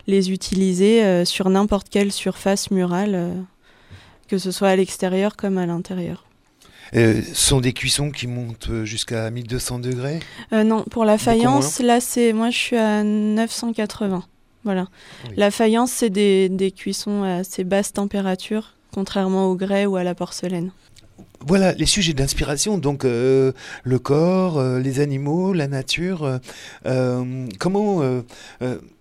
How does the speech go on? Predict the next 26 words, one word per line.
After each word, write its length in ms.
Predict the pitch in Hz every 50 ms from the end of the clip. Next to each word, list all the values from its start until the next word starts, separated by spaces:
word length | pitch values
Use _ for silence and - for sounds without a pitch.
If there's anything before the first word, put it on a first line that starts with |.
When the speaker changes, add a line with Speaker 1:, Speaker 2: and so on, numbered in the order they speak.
| _ _ _ _ _ _ _ _ - _ - - - - -
Speaker 2:
par 160 | 175 165 -
quel 160 | - 190 185
effet 200 | 190 180 - 196
d'optique 460 | 165 156 160 160 - - 220 214 -
vous 160 | 160 139 135
cherchez 400 | 123 - - 131 - - - 165
à 100 | 160 139
les 160 | 123 120 127 123
positionner, 880 | 123 - 139 123 117 127 - - - 139 139 143 139 147 160 160 151 131
euh, 160 | 117 117 113
qu'est-ce 200 | - 147 139 -
qui, 180 | - - 143 143 - - - - - - - -
euh, 120 | 131 101 -
quelle 180 | - 190 214 240
est 60 | 220
votre 300 | 160 139 - - - 127
démarche 480 | 113 123 123 127 139 143 139 - -
de, 340 | 127 120 120 123 117 123 127
de 180 | 113 - 127 127
positionner, 840 | 110 - 139 135 123 147 156 - - 143 139 135 131 139 156 156 143
euh, 60 | 120
hormis 800 | 110 110 110 110 107 107 76 - - 98 107 110 101 110 113
la, 240 | 101 104 104 87 85 64
la 140 | 90 113 101
symétrie, 640 | - - - 113 131 135 - - - 170 185 165
euh, 60 | 120